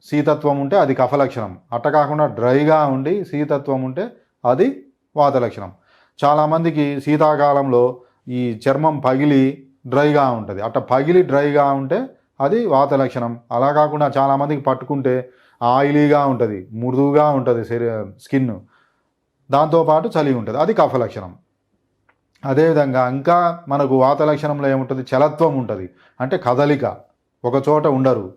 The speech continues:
చా-, ఇవన్నీ కూడా వాత లక్షణం. వాత లక్షణం అంటే ఏంది, ఒక చోట పేషెంట్లను చూస్తుంటాం, పిల్లలను కూడా ఒక చోట ఉండరు, పరిగెత్తుంటారు, ఒక చెయ్యి ఊరుకుండదు. అదేవిధంగా కొంతమంది ఊరిక వాగుతుంటారు, నోరు ఊరుకుండదు, ఇవన్నీ కూడా వాత లక్షణాలే.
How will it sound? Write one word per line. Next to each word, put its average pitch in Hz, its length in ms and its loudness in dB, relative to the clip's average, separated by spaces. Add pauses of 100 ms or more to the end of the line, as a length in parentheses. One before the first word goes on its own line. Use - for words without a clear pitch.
(100)
చా-, 131 260 0
ఇవన్నీ 143 360 0
కూడా 151 380 0 (260)
వాత 139 200 2
లక్షణం. 127 340 -2
వాత 139 200 2
లక్షణం 151 320 -2
అంటే 139 180 -2
ఏంది, 135 140 -2
ఒక 135 300 -2
చోట 147 180 2
పేషెంట్లను 139 580 -2
చూస్తుంటాం, 123 360 -6 (140)
పిల్లలను 135 300 2
కూడా 120 220 -2 (300)
ఒక 131 280 0
చోట 147 180 2
ఉండరు, 131 340 0
పరిగెత్తుంటారు, 120 840 -2 (340)
ఒక 120 120 0
చెయ్యి 143 480 0 (100)
ఊరుకుండదు. 123 480 -2
అదేవిధంగా 151 460 0
కొంతమంది 135 720 0 (300)
ఊరిక 147 260 2
వాగుతుంటారు, 131 800 2
నోరు 139 300 0
ఊరుకుండదు, 123 460 0
ఇవన్నీ 143 360 -2
కూడా 185 180 0
వాత 135 240 2
లక్షణాలే. 104 480 -6